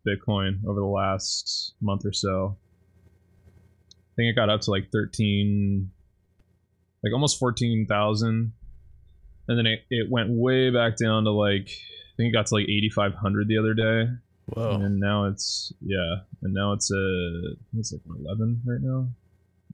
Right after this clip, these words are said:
Speaker 1: Check.
Speaker 2: Yep.
Speaker 1: So, eleven eight seventy-three, so almost twelve.
Speaker 2: Yeah, I didn't realize that it went from thirteen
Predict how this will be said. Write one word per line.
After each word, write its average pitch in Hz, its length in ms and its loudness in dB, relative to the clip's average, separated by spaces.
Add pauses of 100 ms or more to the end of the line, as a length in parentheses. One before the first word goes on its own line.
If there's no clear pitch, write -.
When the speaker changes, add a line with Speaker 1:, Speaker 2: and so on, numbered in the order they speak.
(100)
Speaker 1:
Check. - 200 -4
Speaker 2:
Yep. 123 180 -2 (3250)
Speaker 1:
So, 55 540 -6 (1000)
eleven 107 460 0
eight 101 140 -4
seventy-three, 101 460 -4
so 87 160 -6
almost - 260 -8
twelve. 78 280 -6 (2250)
Speaker 2:
Yeah, 104 140 0
I 107 40 2
didn't 147 160 2
realize 127 340 2
that 98 100 0
it 90 100 -4 (840)
went 113 160 0
from 101 160 -2
thirteen 113 760 0